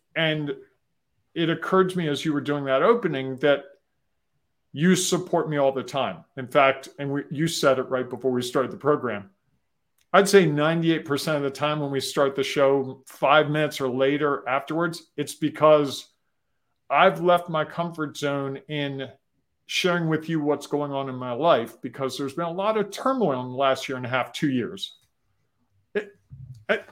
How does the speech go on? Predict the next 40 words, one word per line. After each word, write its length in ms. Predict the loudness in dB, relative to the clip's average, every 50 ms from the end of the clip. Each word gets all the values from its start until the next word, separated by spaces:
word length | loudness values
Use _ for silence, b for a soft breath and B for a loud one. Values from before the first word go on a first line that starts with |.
| _ _ _
you 140 | 2 4 8
know, 160 | 8 8 10
there's 180 | 10 10 10 10
been 180 | 8 6 6
a 40 | 8
divorce, 640 | 6 6 6 8 8 10 12 12 10 10 6 2 -2
there's 200 | -2 -2 -2 -2
been 180 | -2 -4 -4 -4
some 260 | -6 -8 -10 -12 -4 6
business 440 | 8 8 8 8 4 0 0 0 -2
stuff, 380 | -2 2 4 4 4 4 2 0
there's 180 | -6 -6 -6
been 200 | -6 -8 -10 -8
some 200 | -8 -12 -12 -10
relation 540 | -10 -8 -4 0 2 2 2 2 0 -6 -8
stuff, 360 | -10 -6 -2 -2 -2 -2 -2
there's 220 | -4 -4 -4 -4 -4
been 200 | -8 -8 -6 -6
some 200 | -8 -10 -8 -2
friend 300 | 0 0 0 0 -2 -6
stuff, 320 | -2 0 2 2 2 0 -6 -16 B B B B B B B
and 120 | -4 -4
Tom's 360 | 0 2 2 4 4 2 0 -2
been 280 | 0 0 0 0 0
through 180 | -2 -2 -2 -2
it 60 | -2
with 180 | -2 -4 -4 -6
me 140 | -10 -8
the 140 | -4 -4 -4
whole 240 | -4 -2 -4 -4 -4
time. 400 | -6 -8 -6 -6 -6 -6 -8 -10
So 160 | -8 -4 -4
as 100 | -4 -2
we 140 | -4 -6 -6
talk 440 | -6 -8 -4 -2 -2 -2 -4 -6 -4
through 160 | -2 0 0
this 220 | 2 0 -2 -2
episode 560 | -2 -4 -4 -4 -6 -8 -6 -4 -4 -4 -4 -6
this 220 | -10 -10 -10 -8
morning, 340 | -6 -6 -4 -4 -6 -8